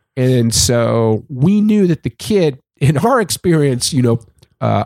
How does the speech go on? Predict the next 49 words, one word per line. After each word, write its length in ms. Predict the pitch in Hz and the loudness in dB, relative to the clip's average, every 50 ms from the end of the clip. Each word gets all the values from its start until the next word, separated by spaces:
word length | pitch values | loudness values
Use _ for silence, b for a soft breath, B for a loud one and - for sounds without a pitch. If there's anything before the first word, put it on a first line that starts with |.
| - - - | -4 -4 -2
oddly 320 | 139 139 131 113 117 117 | 0 0 0 0 0 0
enough, 320 | 120 113 113 117 107 - - B B B B - | 2 2 2 2 2 0 -4 B B B B -8
they're 280 | 123 127 147 143 143 | -2 0 0 0 2
not 380 | 139 147 160 165 185 208 196 147 | 0 0 0 0 0 0 0 0
getting 260 | 147 139 120 113 113 | 0 2 2 2 2
that 180 | 117 107 104 98 | 2 0 -2 -2
much 220 | 95 107 101 - | -2 -2 0 0
help. 320 | 160 110 104 101 104 - | 2 2 2 0 -2 -2
They're 180 | - 147 143 143 | -2 -2 -2 -2
not 400 | 151 151 151 147 151 160 165 - | -2 -2 -2 0 0 -2 -2 -4
welcomed, 640 | 165 - 110 107 104 92 - 95 95 90 92 95 - B B B B B B | -4 -2 -2 -2 -2 -2 -2 -2 0 0 -2 -4 -8 B B B B B B
and 100 | 127 135 | -2 0
that 120 | 139 135 156 | 0 0 0
New 100 | 139 135 | 0 0
York 300 | 135 143 139 127 - 143 | 0 0 0 -2 -2 -4
would 100 | 131 117 | -4 0
be 140 | 113 123 | 0 0
a 60 | 110 101 | 0 -2
great 500 | 104 104 104 123 139 135 123 127 - - | -4 -2 -2 0 2 2 0 -2 -4 -2
place 360 | - 117 107 107 98 87 - - | -2 0 0 0 0 -2 -4 -4
as 240 | - 110 117 113 120 | -2 0 0 0 0
a 60 | 113 | 0
center 440 | - - 135 117 104 98 - 113 113 - | 0 0 0 0 0 -2 -2 -4 -2 0
and 180 | 127 123 120 | 0 0 2
the 80 | 113 123 | 0 0
World 400 | 113 104 110 123 127 127 117 95 | 0 0 0 2 2 0 -2 -2
Trade 320 | - 147 165 208 233 - | -2 -2 0 0 0 -2
Center 380 | - - 113 95 95 95 101 98 B B B | -2 -2 0 0 0 -2 -2 -4 B B B
for 120 | B - 120 | B -2 0
this 140 | 131 131 - | 0 0 0
person 360 | - - 131 123 95 120 107 | 0 -2 -2 -2 -2 -2 -2
to 100 | 120 117 | 0 -2
experience 600 | 110 104 - - - 160 147 139 131 123 117 - - | -2 -2 -4 -4 -2 -2 0 0 0 0 -2 -2 -4
the 160 | - 147 - - | -6 -6 -2 -2
immigrant 380 | 170 156 151 139 127 143 131 117 | 0 0 0 0 0 0 0 0
experience. 840 | 110 - - - - 180 180 175 160 139 123 113 113 110 - - - B B B B B B B B | -2 -4 -6 -4 -2 0 0 0 0 0 0 0 0 -2 -4 -8 -10 B B B B B B B B
And 120 | 139 123 | 0 0
in 100 | 123 120 | 2 2
America, 640 | 123 127 143 156 165 175 185 - - 139 123 113 107 | 2 2 2 2 2 0 0 0 0 0 0 0 0
one 420 | 107 104 101 107 110 123 135 131 | -2 -2 -2 0 0 2 2 2
of 220 | 131 123 117 113 | 0 0 0 0
the 100 | 110 127 | 0 -2
primary 680 | 113 - - - - 131 123 123 123 120 120 117 113 113 | -2 -2 -4 -4 -2 -2 -2 0 0 0 2 2 0 0
places 500 | - - 123 120 113 - - 110 95 - | 0 0 0 0 -2 -2 -2 -4 -4 -4
that 120 | 110 - | -4 -2
people 220 | - 107 - 117 | -2 -2 0 -2
have 80 | 107 92 | -2 -2
been 160 | 95 101 101 | -2 -4 -4
coming 480 | - - 110 104 104 101 101 95 90 | -4 -4 -2 0 0 0 -2 -2 -4